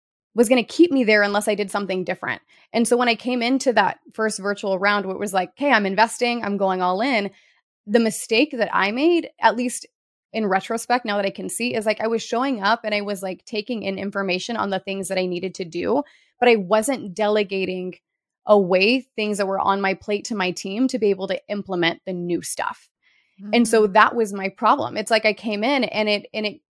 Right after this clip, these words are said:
Speaker 1: it left me in this mode of, like, "Hey, I already feel burnt out." I would show up to my coaching calls. They would, you know, Jim would give me the most incredible advice of what I needed to do. And then I would try to add those new things on top of my already overflowing to-do list.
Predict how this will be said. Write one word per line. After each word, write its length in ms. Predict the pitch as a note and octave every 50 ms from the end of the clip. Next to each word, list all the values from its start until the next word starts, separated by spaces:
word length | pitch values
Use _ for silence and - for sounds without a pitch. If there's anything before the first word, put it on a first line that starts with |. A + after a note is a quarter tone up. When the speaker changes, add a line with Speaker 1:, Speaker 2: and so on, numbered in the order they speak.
| _ _ _ _ _ _ _ _ _ _ _ _ _
Speaker 1:
it 140 | A3+ A3 E3+
left 300 | A3+ A3+ A3+ A#3+ - -
me 140 | B3+ B3 A3+
in 80 | A3
this 200 | G#3+ G3+ G3 G3+
mode 240 | G#3+ G3+ G3+ G#3+ G#3+
of, 120 | G#3 F3 F#3+
like, 200 | F#3+ F3+ F3+ -
"Hey, 140 | G#3 A3 G#3
I 20 | F#3+
already 220 | G3+ G#3+ A3 A#3 A#3
feel 220 | A3+ - A3 G#3+
burnt 300 | G3 G#3+ G#3 G#3+ A3 -
out." 280 | A3+ F3+ F3 F3 F#3 - -
I 60 | G#3
would 140 | G3+ G3 -
show 140 | - G#3
up 100 | G#3 G#3
to 80 | - A#3
my 120 | A#3 A3
coaching 420 | A3 - G#3+ G3 F#3+ - F#3+ F#3 F3+
calls. 420 | - - F3+ F3 F3 F#3 F#3 - - _ _ _ _ _ _
They 100 | A#3 A#3
would, 120 | A3+ G#3+ -
you 120 | - A3 G#3+
know, 120 | G3 F#3+
Jim 200 | E3 - A3 A#3
would 140 | A3+ G#3+ F#3
give 120 | G#3+ G3+
me 100 | G3+ G3+
the 120 | F3+ F#3+ F#3+
most 460 | F#3+ G3 G3+ G3+ G#3+ A3+ G#3+ - -
incredible 500 | A3 G#3 G3 - G#3 G#3 G3+ F#3+ G3 F#3+
advice 360 | F#3 F3 F#3 F#3 G#3 G#3 -
of 100 | G#3 F3+
what 140 | F#3 F#3+ F#3
I 80 | F#3+
needed 260 | F#3 F#3 F3+ F#3 F3+ -
to 100 | - F3+
do. 340 | F3+ F#3 F3+ G#3 C4 D4+ - -
And 120 | A3 A3+
then 80 | A3+ A3
I 80 | G#3
would 200 | G#3 G3+ F#3+ F3
try 280 | - - - B3+ B3+ B3
to 100 | A3+ - - _
add 460 | B3 C#4+ E4 D4+ A3 F#3 F#3+ G#3 A#3 - _ _ _ _ _ _ _
those 280 | - G#3+ A#3 A3+ G#3+ G#3+
new 360 | G#3+ G#3+ A3+ B3+ D4+ E4+ F4+
things 640 | E4+ - - B3+ G#3+ F#3 F#3 G3+ B3 C4+ - - - _ _ _ _ _
on 180 | A3+ A3+ A3+ A3
top 300 | - - - B3+ B3+ B3
of 80 | A#3+
my 180 | A3+ A3 G#3 G3 -
already 480 | G3 G3 G#3 G#3 G#3 F#3+ F#3+ G3 F#3+ -
overflowing 600 | - G3 F#3 F#3+ F#3 - - F#3+ F#3 F#3 F#3 F#3
to-do 300 | - G3+ F3+ F3 F#3 F#3+
list. 380 | G#3 B3+ D#4 E4+ E4 - -